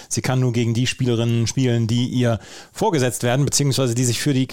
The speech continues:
Runden insgesamt qualifiziert haben, aber sie hat das damals nervenstark durchgezogen. Hier in Dubai hat sie auch ein gutes Turnier gespielt, hatte erst große Probleme mit Naohi Bino, die,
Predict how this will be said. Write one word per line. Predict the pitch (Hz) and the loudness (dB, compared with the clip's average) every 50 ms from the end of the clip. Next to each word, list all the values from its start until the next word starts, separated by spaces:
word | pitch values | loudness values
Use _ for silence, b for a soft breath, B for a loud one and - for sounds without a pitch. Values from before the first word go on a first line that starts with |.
| - - | -8 -6
Runden | - 139 156 202 226 170 117 127 | -2 0 0 2 2 0 0 0
insgesamt | 117 117 113 - - 127 113 127 160 165 | 0 0 0 0 0 0 0 2 0 0
qualifiziert | - - 117 101 - 117 - - 127 117 - | 0 -2 -2 -2 -2 -4 -2 0 -2 0 0
haben, | 117 123 127 | 0 0 0
aber | 120 110 110 107 | 0 0 0 0
sie | 107 | 0
hat | 117 - - | -2 -2 -2
das | 98 - | -4 -2
damals | 123 113 117 117 - - | -2 0 0 0 0 0
nervenstark | 117 113 110 - 120 - - 117 123 - - | 0 0 -2 -2 -4 -6 -4 -4 -4 -4 -2
durchgezogen. | - 120 107 - - - - - 101 98 104 101 | -4 -4 -2 -4 -4 -4 -2 0 0 0 0 0
Hier | 98 120 180 214 190 208 214 B B B B B B B B | 2 2 2 4 2 2 0 B B B B B B B B
in | - - 147 143 117 | -2 0 0 0 0
Dubai | 131 196 196 135 127 123 139 156 - | 0 0 0 2 2 2 2 2 2
hat | 120 139 - | 0 0 0
sie | - - - | -2 -2 0
auch | 131 131 - - | -2 -2 0 -2
ein | - 127 | -2 0
gutes | 127 151 - 127 - | 0 -2 -2 -2 -2
Turnier | - - 117 107 101 95 | 0 0 0 0 0 -2
gespielt, | 85 - - - 95 87 - | -4 -6 -6 -4 -4 -2 0
hatte | 101 107 139 | 0 0 0
erst | 131 110 117 139 170 160 - - | 0 2 2 2 0 0 -2 -4
große | - - 160 139 156 | -4 -2 -2 -2 -2
Probleme | 131 - 139 123 127 127 123 123 | -4 -4 -2 0 0 0 2 0
mit | 123 107 113 | 0 0 0
Naohi | 113 113 113 113 117 | 0 0 2 0 0
Bino, | 107 110 139 170 202 214 196 151 | 0 0 0 2 2 2 2 0
die, | 120 | 0